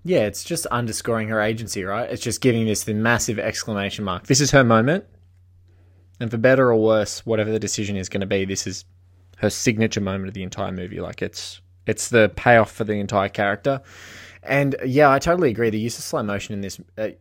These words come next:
um, Michael Mann is sort of, you know, apart from being a, um, a kind of Eisensteinian, uh, uh,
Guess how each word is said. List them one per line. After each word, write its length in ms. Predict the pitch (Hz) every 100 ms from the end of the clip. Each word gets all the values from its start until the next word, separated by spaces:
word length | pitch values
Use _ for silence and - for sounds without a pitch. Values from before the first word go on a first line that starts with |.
| -
um, 260 | 110 107 - - - -
Michael 260 | 135 147 185
Mann 200 | 160 143
is 120 | 113
sort 200 | 127 113
of, 300 | 107 90 -
you 140 | 107
know, 120 | 101 80
apart 460 | 98 - 117 107
from 200 | - 107
being 400 | 101 101 101 98 -
a, 260 | 95 92 90
um, 300 | 90 87 - _ _ _ _ _ _ _ _ - - - _ _ -
a 80 |
kind 240 | - 110 101
of 280 | 92 - - -
Eisensteinian, 1040 | 110 113 104 104 - - 123 117 113 110 110 - - -
uh, 40 |
uh, 1000 | 113 110 110 95 - - 110 110 107 101